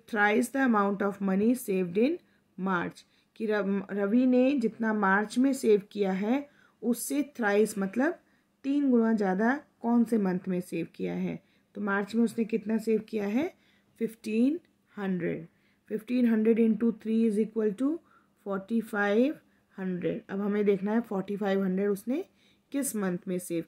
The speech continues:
किया है। So टू थाउजेंड, फ़िफ़्टीन हंड्रेड, फ़ोर थाउजेंड, फ़ोर्टी फ़ाइव हंड्रेड। So in the month of May। So option A is the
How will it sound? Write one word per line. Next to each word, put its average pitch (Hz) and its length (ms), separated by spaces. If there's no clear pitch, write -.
किया 170 220
है। 160 240
So 190 480
टू 226 140
थाउजेंड, 220 560
फ़िफ़्टीन 190 460
हंड्रेड, 190 400
फ़ोर 185 360
थाउजेंड, 185 380
फ़ोर्टी 226 260
फ़ाइव 165 340
हंड्रेड। 165 400
So 269 400
in 196 120
the 196 120
month 214 260
of 247 200
May। 190 380
So - 180
option 269 380
A 196 220
is 165 100
the 285 260